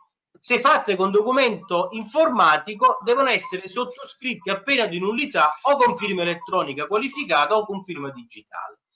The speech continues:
Cioè, l-, la seconda tipologia di firma che abbiamo visto ha una sicura validità.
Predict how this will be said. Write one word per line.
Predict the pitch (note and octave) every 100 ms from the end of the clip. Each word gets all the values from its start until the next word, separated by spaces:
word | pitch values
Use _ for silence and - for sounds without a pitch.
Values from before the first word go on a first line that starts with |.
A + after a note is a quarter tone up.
| _ _
Cioè, | - A3+ E3
l-, | F#3 - G#3
la | G#3+
seconda | A3 B3 C4+ G3+
tipologia | F3 E3 F3 G3+ E3+ E3+
di | - -
firma | D#3+ C3+ C3
che | D#3+
abbiamo | E3 G3+ G#3
visto | C3 B2 - B2+
ha |
una | C#3 C#3+
sicura | - F3+ D#3 C3+
validità. | C3 B2 A#2+ A2 - F#2